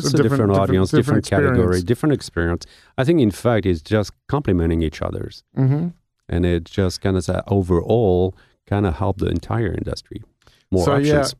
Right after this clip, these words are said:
Speaker 2: yeah, Court, definitely, um, Portland has seeped into,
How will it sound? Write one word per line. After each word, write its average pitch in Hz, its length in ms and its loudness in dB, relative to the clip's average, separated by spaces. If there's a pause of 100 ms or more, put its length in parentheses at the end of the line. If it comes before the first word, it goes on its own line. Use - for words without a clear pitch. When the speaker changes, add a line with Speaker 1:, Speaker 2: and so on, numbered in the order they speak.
Speaker 2:
yeah, - 160 -20
Court, 131 340 2 (180)
definitely, 139 680 0
um, 107 380 -2 (760)
Portland 123 400 0
has 107 220 0
seeped - 400 -2
into, 110 420 -2